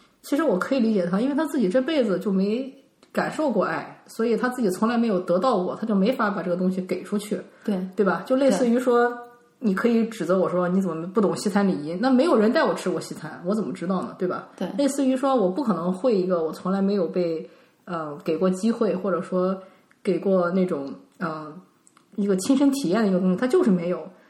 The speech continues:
Speaker 1: 所以我觉得这个还挺关键的，有很多人其实都是没有感觉到，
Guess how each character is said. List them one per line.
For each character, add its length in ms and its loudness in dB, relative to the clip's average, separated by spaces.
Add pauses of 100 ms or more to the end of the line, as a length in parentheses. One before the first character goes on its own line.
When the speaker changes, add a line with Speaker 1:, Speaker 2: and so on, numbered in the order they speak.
(200)
Speaker 1:
所 160 -2
以 20 2
我 140 4
觉 120 2
得 80 4
这 140 0
个 80 4
还 100 2
挺 200 -4
关 160 -6
键 160 -2
的， 80 -6
有 100 0
很 160 0
多 160 2
人 180 0
其 140 -6
实 100 -4
都 160 2
是 120 -2
没 140 0
有 120 -2
感 240 -8
觉 100 -8
到， 320 -8